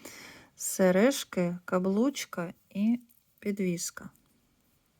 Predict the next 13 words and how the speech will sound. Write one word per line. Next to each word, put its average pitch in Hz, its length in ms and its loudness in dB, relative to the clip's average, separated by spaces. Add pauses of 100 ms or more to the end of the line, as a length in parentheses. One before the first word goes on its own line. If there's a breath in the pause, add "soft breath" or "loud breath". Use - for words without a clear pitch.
(1300 loud breath)
У 208 140 0
радіюванні 185 880 0 (140)
три - 180 -4
тисячі 226 560 -4
гривень 185 420 0
вартість. - 580 -8
Дуже 185 220 -4
красивий, 285 680 2 (760 loud breath)
приблизно 180 760 4
п'ять 175 440 4
на 170 200 4
три 180 300 2
камінчик. 277 880 6